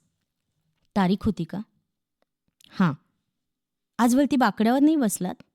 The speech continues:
"नाही बसले." "निकालाचं कुठेपर्यंत आलं?" "पता नाही. पण एक सरकारी वकील आता हे मेरे संग." "अरे वा,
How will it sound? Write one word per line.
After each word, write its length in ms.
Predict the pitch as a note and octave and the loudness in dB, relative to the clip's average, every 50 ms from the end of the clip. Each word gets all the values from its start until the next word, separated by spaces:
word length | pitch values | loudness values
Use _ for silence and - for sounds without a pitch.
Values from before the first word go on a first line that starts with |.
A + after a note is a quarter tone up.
| _ _ _ _ _ _ _ _ _ _ _ _ _ _ - | _ _ _ _ _ _ _ _ _ _ _ _ _ _ 0
"नाही 180 | F3+ F#3 F3+ E3 | 2 4 4 2
बसले." 360 | C#3+ C#3 D3 - - - - - _ _ _ _ _ _ _ _ _ _ _ _ _ _ _ _ _ | 0 -4 -8 -8 -10 -10 -16 -16 _ _ _ _ _ _ _ _ _ _ _ _ _ _ _ _ _
"निकालाचं 480 | A3 A3+ A3 - B3+ C4+ D4+ C#4 - D4+ | 6 6 6 4 0 -2 -2 -2 -4 -4
कुठेपर्यंत 540 | - C#4+ B3 C#4+ C4 C4+ C4+ C4+ C4+ B3+ C4+ | -4 -2 -4 -2 -2 0 2 2 2 2 0
आलं?" 180 | A#3+ A#3 A#3+ C4+ - _ _ _ _ _ _ _ _ _ _ _ _ _ _ _ _ _ _ _ _ - | -6 -6 -8 -10 -12 _ _ _ _ _ _ _ _ _ _ _ _ _ _ _ _ _ _ _ _ -8
"पता 260 | F#3 - D#3+ D3 C#3+ | -6 -6 -6 -6 -6
नाही. 160 | C#3+ D#3 F3 E3+ _ _ _ _ _ _ _ _ _ _ _ _ _ _ _ _ _ _ _ _ _ _ _ _ _ _ _ | -6 -6 -6 -8 _ _ _ _ _ _ _ _ _ _ _ _ _ _ _ _ _ _ _ _ _ _ _ _ _ _ _
पण 140 | G3 G3 | 0 2
एक 140 | G3 G3+ F#3+ | 2 2 0
सरकारी 440 | - - G#3+ F#3+ F3+ - G3 F#3+ G3 | 0 0 0 0 0 -2 -2 -2 0
वकील 320 | G3 G3 F#3+ - - G3+ | -2 -2 -4 -4 -4 -4
आता 200 | G3 F#3+ F3+ - | -4 -4 -4 -4
हे 140 | G3 G3 G3 | -2 0 2
मेरे 240 | G3+ F#3+ E3+ D3+ D3+ | 2 2 0 -2 -4
संग." 240 | D3+ - D3 D#3 E3 D#3+ - _ _ _ _ _ _ _ | -6 -6 -8 -8 -8 -10 -14 _ _ _ _ _ _ _
"अरे 140 | F3 F3+ F#3 | 0 0 2
वा, 160 | F3 G3 G#3+ | 2 0 -4